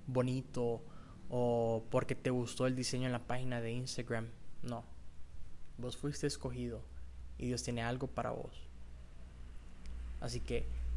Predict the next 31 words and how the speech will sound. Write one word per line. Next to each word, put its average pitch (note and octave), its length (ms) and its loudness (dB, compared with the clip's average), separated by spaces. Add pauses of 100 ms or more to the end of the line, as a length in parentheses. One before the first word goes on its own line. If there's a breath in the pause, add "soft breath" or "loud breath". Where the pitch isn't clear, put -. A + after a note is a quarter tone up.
el C3+ 120 6
primer B2+ 320 4
punto, F3 460 6 (920)
lo A#2+ 100 0
más D3 160 6
seguro D#3 260 6
es - 60 2
que C3+ 120 4
si A#2 100 6
estás C3+ 280 4
escuchando A#2+ 560 2
esto, C3 440 4
ya B2 180 4
tenés A#2 540 0
el A#2+ 120 0
primero A#2 460 2
de A2+ 180 2
ellos. A#2 380 -2 (720)
El C#3+ 140 4
segundo D3+ 400 4
punto, C3+ 360 -2 (800)
David C3 440 2
tenía C3 440 0
un B2+ 300 0
buen B2 300 2
testimonio. A#2 760 0 (320 loud breath)
Si - 160 8
lees D3 260 10
Primera E3+ 360 8
de F3 80 4
Samuel, C3 500 2